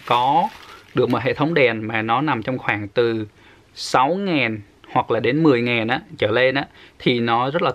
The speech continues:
tốt cho cái hệ thống thủy sinh cho bạn. Có nghĩa là cây nó, cây cối nó phát triển ở trong cái hệ thống thủy sinh của bạn rất là tốt. Đó, mười ngàn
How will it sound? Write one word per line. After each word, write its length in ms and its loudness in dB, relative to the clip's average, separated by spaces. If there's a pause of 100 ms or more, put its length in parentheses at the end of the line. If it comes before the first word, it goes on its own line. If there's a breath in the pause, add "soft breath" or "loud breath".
tốt 200 2 (140)
cho 260 2
cái 400 -4 (120)
hệ 120 -6
thống 180 0
thủy 100 0
sinh 220 -2
cho 60 -2
bạn. 160 -2 (180)
Có 120 -4
nghĩa 80 2
là 80 0
cây 220 0
nó, 140 -8
cây 100 -4
cối 220 0
nó 60 -4
phát 200 -2
triển 200 -2
ở 80 -8
trong 220 -4
cái 100 -4
hệ 100 -4
thống 160 -2
thủy 80 2
sinh 200 -4
của 60 -4
bạn 140 -6
rất 100 0
là 60 0
tốt. 300 0 (400 loud breath)
Đó, 260 0
mười 240 4
ngàn 420 0